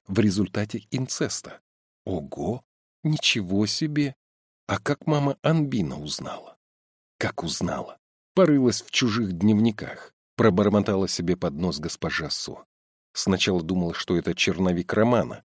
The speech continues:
Уж очень странно называть себя «она» в дневнике. Но как увидела её глаза сегодня, сразу всё поняла. Общение в чате всё продолжалось. Возникло уведомление. Пак Хе Джон покинула чат.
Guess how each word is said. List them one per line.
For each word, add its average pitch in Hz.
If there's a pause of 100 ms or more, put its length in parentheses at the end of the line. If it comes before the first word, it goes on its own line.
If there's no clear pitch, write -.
(340)
Уж -
очень 156
странно 131
называть 117
себя 101
«она» 101
в 78
дневнике. 101 (520)
Но 101
как 104
увидела 92
её 85
глаза 82
сегодня, 131 (280)
сразу 107
всё -
поняла. - (540)
Общение 135
в -
чате 120
всё 98
продолжалось. 90 (480)
Возникло 90
уведомление. 90 (380)
Пак 85
Хе -
Джон 95 (220)
покинула 92
чат. -